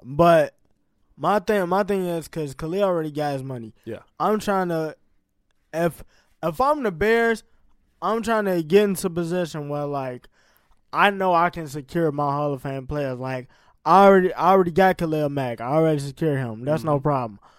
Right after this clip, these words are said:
Speaker 1: I'm trying to secure Trubisky, and I'm trying to secure Eddie Jackson.
Speaker 2: Yeah.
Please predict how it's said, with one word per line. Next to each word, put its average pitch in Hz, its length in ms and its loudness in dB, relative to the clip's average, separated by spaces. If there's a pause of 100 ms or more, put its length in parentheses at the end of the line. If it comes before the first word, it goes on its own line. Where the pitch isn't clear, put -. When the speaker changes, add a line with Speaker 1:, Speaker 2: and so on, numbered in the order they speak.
(380)
Speaker 1:
I'm 185 220 0
trying 202 240 4
to 196 140 0 (120)
secure 170 720 2 (340)
Trubisky, 202 880 4
and 165 80 0
I'm 165 140 0
trying 175 220 0
to 165 80 0
secure 160 400 0
Eddie 151 320 -2
Jackson. 135 560 -4
Speaker 2:
Yeah. 101 140 -16